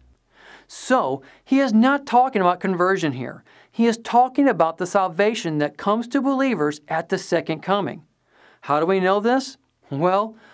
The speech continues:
all the text must be used for the context. Let's briefly look four verses down at verse thirteen. Verse thirteen is a quote from Joel two thirty-two.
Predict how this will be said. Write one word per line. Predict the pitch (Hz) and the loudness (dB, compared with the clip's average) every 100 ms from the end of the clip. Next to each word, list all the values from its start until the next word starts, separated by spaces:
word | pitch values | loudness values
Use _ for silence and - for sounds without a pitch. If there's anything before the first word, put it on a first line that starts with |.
| _ _ - | _ _ 0
all | 196 240 269 | 2 4 2
the | 294 | 0
text | 294 190 139 - 156 | 0 0 0 -4 -2
must | 175 175 | -2 0
be | 196 | -4
used | 180 226 175 170 | 0 2 2 -2
for | - 160 | -4 -2
the | 175 | 0
context. | 208 220 220 151 - - - _ _ _ _ | 0 -2 -2 -6 -10 -14 -20 _ _ _ _
Let's | 160 254 220 | 0 0 -2
briefly | - 240 277 285 | -4 -2 0 0
look | 233 156 - _ | 2 0 -4 _
four | _ 233 262 | _ 0 0
verses | 208 226 220 202 156 | 2 0 0 -6 -2
down | 175 156 127 123 | 0 0 -2 -2
at | 170 | -4
verse | 151 160 151 | -2 -4 -2
thirteen. | 143 131 - 196 - - _ _ _ _ - _ _ - | -4 -4 -4 -4 -4 -14 _ _ _ _ -20 _ _ -2
Verse | 277 294 | -2 0
thirteen | - 233 226 - 190 151 | 2 2 0 -2 0 0
is | 143 | -2
a | 190 | -2
quote | - 254 170 - | 2 2 0 -8
from | - 196 | -4 -4
Joel | 156 220 165 151 | 0 2 2 0
two | 151 - 196 | -2 -2 -2
thirty-two. | 185 147 147 - 175 151 | 0 0 -2 -2 -2 -2